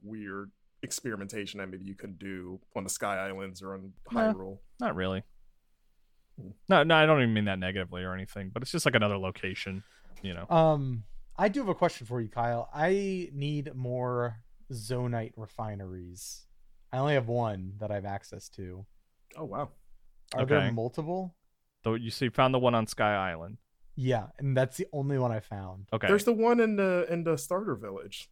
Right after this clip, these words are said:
Speaker 1: like, right outside of it.
Speaker 2: Oh, hold on. We might be talking about different things.
Speaker 1: The refineries are where you pay the guy, and he's like, "Hey, I'll make a bunch of those, the Zonite fragments, whatever they're called." That's what you're
Speaker 2: Yeah.
Speaker 1: talking about, right?
Speaker 2: There's one on the
Speaker 3: Yeah.
Speaker 2: Sky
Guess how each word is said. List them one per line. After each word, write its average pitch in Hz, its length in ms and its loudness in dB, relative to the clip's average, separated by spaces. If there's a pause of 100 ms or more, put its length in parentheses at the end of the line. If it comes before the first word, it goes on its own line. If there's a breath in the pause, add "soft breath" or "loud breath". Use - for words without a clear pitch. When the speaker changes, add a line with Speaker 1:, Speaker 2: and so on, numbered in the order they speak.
Speaker 1:
like, 113 140 -4
right 127 200 -4
outside 139 340 -4
of 87 100 -14
it. 87 100 -14 (320)
Speaker 2:
Oh, 127 220 6
hold 143 160 8
on. 123 80 8
We 127 100 6
might 139 180 6
be 123 60 -2
talking 120 200 4
about 104 140 2
different 101 300 -6
things. 85 460 -10 (240)
Speaker 1:
The 151 80 2
refineries 190 540 6
are 156 60 2
where 151 120 2
you 143 340 0 (300)
pay 156 340 0
the 147 140 -2
guy, 147 400 4
and 143 120 2
he's 135 100 0
like, 139 100 -2
"Hey, 190 100 6
I'll 180 120 6
make 180 280 -2
a 160 120 0 (200)
bunch 151 280 -2
of 139 60 -6
those, 143 420 -2 (880)
the 127 140 -2
Zonite 151 640 -4
fragments, 156 400 0
whatever 151 200 -6
they're 151 100 -6
called." 165 420 -2 (200)
That's 131 180 -6
what 127 120 0
you're 131 100 6
Speaker 2:
Yeah. 113 80 8
Speaker 1:
talking 85 140 -2
about, 98 100 -8
right? 208 340 -4
Speaker 2:
There's 127 200 4
one 151 160 8
on 165 80 4
the 123 60 2
Speaker 3:
Yeah. - 60 -2
Speaker 2:
Sky 135 280 8